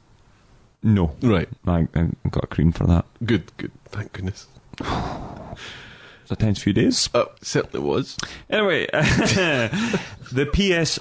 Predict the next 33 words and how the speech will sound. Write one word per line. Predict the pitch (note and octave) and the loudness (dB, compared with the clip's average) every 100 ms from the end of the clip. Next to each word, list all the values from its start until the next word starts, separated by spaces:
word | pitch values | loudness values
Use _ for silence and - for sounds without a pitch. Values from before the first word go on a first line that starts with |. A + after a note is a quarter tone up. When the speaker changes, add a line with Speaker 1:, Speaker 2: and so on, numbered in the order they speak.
| - | -6
Speaker 1:
four | - C#3+ D#3+ | -4 2 2
point | D#3 B2+ B2 - | 2 0 0 0
five | G2+ G2 G2 - - | 0 2 0 -2 -4
is | A2 G#2+ G2 - - - - - - - | 0 2 2 -4 -14 -20 -20 -20 -20 -8
absolutely, | C#3 D#3 C3 - A2+ G#2+ - F#2 F#2+ - - - | -4 -2 -2 0 2 2 2 2 0 -6 -20 -6
categorically | C#3 B2+ G#2 G2 F#2+ F#2 F#2+ - - - _ | -2 0 0 0 2 2 2 0 -2 -18 _
true. | - E2+ D#2+ - - | 0 0 0 -4 -2
It | A2 | 0
is | F#2+ F2 | 4 4
Speaker 2:
Mm-hmm. | E2+ | 4
Speaker 1:
coming. | F2 G2+ F2 - - | 4 4 4 0 -8
Speaker 2:
Mm-hmm. | E2+ E2+ G#2 | -2 2 4
Speaker 1:
And | F2+ F#2+ F#2+ | 4 4 4
they, | F#2 F#2 | 4 2
uh, | - F#2+ F#2 | 0 0 0
according | - C#3+ D3+ | 0 0 0
to | B2+ A#2 | 2 0
Giant | G#2 A#2+ B2 C3 G2+ | 0 0 2 0 2
Bomb, | F2 A2 E3 E3 D3+ B2+ A2+ | 2 4 2 -2 -8 -8 0
who, | G#2+ G2+ | 4 4
um, | F#2+ F#2+ F2+ F2 G#2+ G#2+ | 4 4 0 -2 -4 0
who | G2+ | 2
broke | F2 G#2 - - | 2 2 0 0
the, | F#2+ F2+ - - - | 2 2 0 -8 -4
the | |
story, | - G2 F#2 F#2 G#2+ - _ - | -2 2 4 4 2 -4 _ -2
um, | F#2+ F2 F2+ | 2 4 2
at | |
the | - | 0
start | - G2+ - | -2 0 2
of | |
the | F2+ | 2
week, | F2+ C#3 - - | 4 2 0 -4